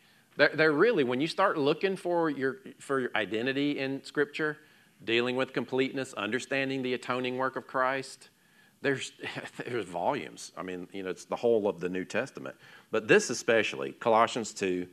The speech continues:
starting in verse six, "As you therefore have received Christ Jesus, the Lord, so walk in him." How did you receive Christ Jesus? By grace through faith. By grace through faith. Um,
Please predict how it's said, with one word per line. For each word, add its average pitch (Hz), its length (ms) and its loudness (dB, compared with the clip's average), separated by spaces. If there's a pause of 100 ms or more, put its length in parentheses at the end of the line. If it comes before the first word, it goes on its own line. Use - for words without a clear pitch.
(640)
starting 104 340 -2
in 101 120 0
verse 104 240 2
six, 95 240 -2
"As 92 160 -2
you 110 100 2
therefore 143 420 6
have 127 160 4
received 123 560 0
Christ 123 380 0
Jesus, 95 640 -6 (440)
the 110 140 2
Lord, 95 420 4
so 127 640 2
walk 110 480 4
in 95 260 -4
him." 80 260 -10 (320)
How 139 320 6
did 131 140 2
you 135 100 2
receive 117 360 0
Christ 92 300 -4
Jesus? - 520 -14 (1700)
By 95 200 0
grace 113 460 4
through 104 240 0
faith. - 400 -8 (540)
By 90 140 0
grace 104 460 2
through 95 280 -4
faith. - 360 -8 (540)
Um, 98 340 0